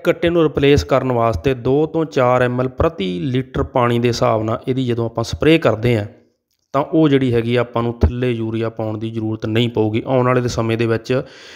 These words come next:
ਜਿਹੜੀ ਇਹ ਯੂਰੀਆ ਦੇ ਬੈਗ ਨੂੰ ਆਪਾਂ ਇੱਕ ਬੋਟਲ ਦੇ ਰੂਪ 'ਚ ਰਿਪਲੇਸ ਕਰਾਂਗੇ ਤੇ ਇਹ ਜਿਹੜੀ ਇੱਕ ਬੋਤਲ ਦੀ ਆਪਾਂ ਜਦੋਂ ਸਪਰੇਅ ਕਰਾਂਗੇ ਤਾਂ ਉਹ ਇੱਕ ਗੱਟੇ ਦੇ ਬਰਾਬਰ ਆਪਾਂ ਨੂੰ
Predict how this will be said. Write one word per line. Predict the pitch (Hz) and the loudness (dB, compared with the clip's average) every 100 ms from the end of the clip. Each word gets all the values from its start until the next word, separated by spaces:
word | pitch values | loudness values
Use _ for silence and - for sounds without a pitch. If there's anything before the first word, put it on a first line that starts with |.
| - _ | -20 _
ਜਿਹੜੀ | 127 131 | 2 4
ਇਹ | 123 117 | 4 4
ਯੂਰੀਆ | 113 113 117 123 123 | 2 0 0 0 0
ਦੇ | 123 | -2
ਬੈਗ | 110 107 117 | 0 0 0
ਨੂੰ | 120 120 | 0 -2
ਆਪਾਂ | 110 - 120 | -2 -4 -4
ਇੱਕ | 120 117 - 117 113 127 - - - | -4 -6 -4 -2 -2 -4 -12 -18 -4
ਬੋਟਲ | 117 123 131 127 | 2 2 2 0
ਦੇ | 120 | 0
ਰੂਪ | 113 113 - | 0 -4 -4
'ਚ | 117 | -4
ਰਿਪਲੇਸ | 113 117 113 110 | -2 -2 -4 -2
ਕਰਾਂਗੇ | 113 113 117 123 | -2 -2 0 0
ਤੇ | - - | -2 0
ਇਹ | 135 | -2
ਜਿਹੜੀ | 127 131 127 | 0 -2 -4
ਇੱਕ | 135 127 | -6 -4
ਬੋਤਲ | 113 110 110 | -4 -4 -2
ਦੀ | 113 | -2
ਆਪਾਂ | 110 113 | -2 -2
ਜਦੋਂ | 113 110 117 - | 0 0 -2 -4
ਸਪਰੇਅ | - - 127 | -2 2 2
ਕਰਾਂਗੇ | 123 110 110 110 | 2 0 0 -2
ਤਾਂ | 117 | -4
ਉਹ | - 135 131 | -4 -4 -4
ਇੱਕ | 123 - - 127 131 123 | -6 -8 -4 0 0 -2
ਗੱਟੇ | 113 113 | -2 0
ਦੇ | 110 | 2
ਬਰਾਬਰ | 110 104 113 | 0 0 0
ਆਪਾਂ | 107 - 107 | -2 -2 -2
ਨੂੰ | 107 139 | 0 -4